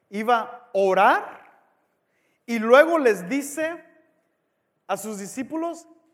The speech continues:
que velen con Él. Jesús no solamente estaba orando, estaba velando.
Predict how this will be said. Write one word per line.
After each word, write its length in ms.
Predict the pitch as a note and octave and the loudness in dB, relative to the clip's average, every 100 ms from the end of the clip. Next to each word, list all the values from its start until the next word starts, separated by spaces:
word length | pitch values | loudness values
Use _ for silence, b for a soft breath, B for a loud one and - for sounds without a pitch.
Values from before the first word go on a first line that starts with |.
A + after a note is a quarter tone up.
| _ | _
que 140 | B3+ | -6
velen 1000 | A3+ F#3+ F3+ B3+ D4 D4+ C4+ G#3+ G#3 G3+ _ | -6 -8 -2 0 0 -2 -8 -8 -12 -20 _
con 300 | A#3 A#3+ B3+ | -14 -14 -12
Él. 360 | D#4 E4 D4 _ _ _ _ _ _ _ _ _ _ _ _ | -12 -14 -18 _ _ _ _ _ _ _ _ _ _ _ _
Jesús 340 | B3+ B3+ F4 | -2 2 0
no 240 | F4 F4 D4+ | 2 0 0
solamente 1040 | - - F#4 G#4 G4 D#4 C#4+ F4+ F#4+ D#4 | -6 0 2 4 4 2 2 0 -2 -2
estaba 500 | B3+ - D4+ D4 C4+ | -2 0 0 2 2
orando, 1080 | A3+ A3+ G#3+ C#4+ G#4 G4 B3+ G#3+ G3 C4 F4 - _ _ _ _ _ _ _ _ _ _ _ _ _ _ | 6 6 8 6 4 2 0 2 2 -2 -6 -18 _ _ _ _ _ _ _ _ _ _ _ _ _ _
estaba 540 | _ _ - B2 C3+ | _ _ -20 -16 -14
velando. 800 | D3 F#3 G3 G#3+ A3+ A3+ A3 G3+ | -12 -12 -10 -12 -12 -12 -14 -18